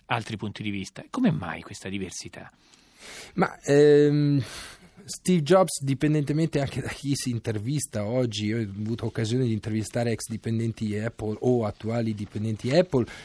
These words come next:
Speaker 2: così come raccogliere vario materiale sulla questione, è una figura, eh, complessa. Lo stesso amico di vecchia data, Daniel Cockney, ehm, racconta ad un certo punto, eh, ad una, ad una rivista che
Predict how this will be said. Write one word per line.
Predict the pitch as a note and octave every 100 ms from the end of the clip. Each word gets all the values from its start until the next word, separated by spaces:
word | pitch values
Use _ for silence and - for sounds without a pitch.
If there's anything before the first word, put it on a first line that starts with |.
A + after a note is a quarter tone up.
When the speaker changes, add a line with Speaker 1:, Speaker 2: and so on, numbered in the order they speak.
| -
Speaker 2:
così | - G#2+ C#3
come | - B2 B2 A#2+ G#2+ G2
raccogliere | F#2 - B2+ A#2 G#2 G2
vario | A#2 B2
materiale | A2 A2 A#2 A#2 A#2 G#2
sulla | F#2+ - G#2+
questione, | - C#3 - D3+ E3 B2+ - _ _
è | F3 F3 D#3 -
una | C3+ B2+
figura, | B2 C3 B2 C#3 C3+ A#2+ _ _
eh, | A#2 G#2+ G2+ _
complessa. | - A2 - E2 - - F#2 _ - - -
Lo | B2
stesso | C3 E3 E3+ D3+
amico | C3 C#3+ D3 - A2 G#2+
di | G#2
vecchia | A#2 - A2+
data, | B2+ A2+ G#2+
Daniel | F#2+ A2+ A2+ G2
Cockney, | A#2 A2+ - G#2+ - - - -
ehm, | A#2 A2+ A2 A2 G#2+ G#2 G2+ G2+ F#2+ F#2 - - -
racconta | B2+ - E3 C#3+ B2+
ad | A2
un | A2
certo | - B2 A2
punto, | - C#3+ C3 A#2 G#2+ F#2+ F2+
eh, | G2 F#2+ F#2 F2+ F2+ F2
ad | F#2 G#2 G2
una, | G#2+ G2 F#2 F2 E2+
ad | F2+
una | G#2 A2+
rivista | C3+ C#3 D#3 -
che | G#2+ A2 G#2+ -